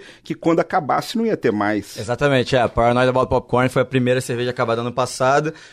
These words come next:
Speaker 2: mas esse ano vai vir mais coisa, Padilha. Esse ano, ano passado foram cinquenta e quatro taps, esse ano são noventa taps plugados ao mesmo tempo. São sessenta de cervejarias convidadas do Brasil e do mundo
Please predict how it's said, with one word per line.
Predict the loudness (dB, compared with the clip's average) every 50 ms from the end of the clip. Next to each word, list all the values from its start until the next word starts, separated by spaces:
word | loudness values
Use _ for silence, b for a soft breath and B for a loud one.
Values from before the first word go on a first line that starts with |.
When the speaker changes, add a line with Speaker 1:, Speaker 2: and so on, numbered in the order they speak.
| B B B
Speaker 2:
mas | -6 -2 -2
esse | -2 0 0 2
ano | 2 2 2 2
vai | 2 2 2
vir | 2 0
mais | 0 -2 -2 0
coisa, | 2 2 2 2 0
Padilha. | -2 -4 -4 -4 -4 -4 -4 -4
Esse | -4 -4 -6 -6 -4
ano, | -2 0 0 0 0 0 2 2 2 0
ano | -2 -6
passado | -4 -2 -2 0 0 -2 -2
foram | -2 -4 -4
cinquenta | -4 -4 -8 -8 -6 -4 -2 -2 -2 -2 -2
e | -2
quatro | 0 0 0 0 0 -4 -8
taps, | -6 -2 0 2 2 0 -2 -6 -16 -16 -18 b b b b b b
esse | -8 -6 -4 -2 -2
ano | -2 -2
são | -4 -4 -4 -2 -2
noventa | 2 2 2 2 2 0 -2 -2 0 -2 0 0 -2 -2
taps | -2 -2 0 2 2 2 2 -2 -6
plugados | -6 -4 -2 0 2 2 2 2 2
ao | 0 0
mesmo | 0 -2 -2 -4 -6
tempo. | -8 -6 -6 -4 -2 -4 -4 -6 -8 -10 -12 b b b b b b b
São | -6 -4 -4 -4
sessenta | -2 0 0 0 0 -2 -4 -2 0 0 0 0 0 0 0
de | 0 0 0
cervejarias | 0 2 2 2 4 4 4 4 4 4 2
convidadas | 0 -6 -6 -4 -2 0 2 4 4 4 2
do | 2 2
Brasil | 2 4 2 2 2 -2
e | -2
do | -2 -2
mundo | -2 -4 -4 -4 -4 -4 -4 -6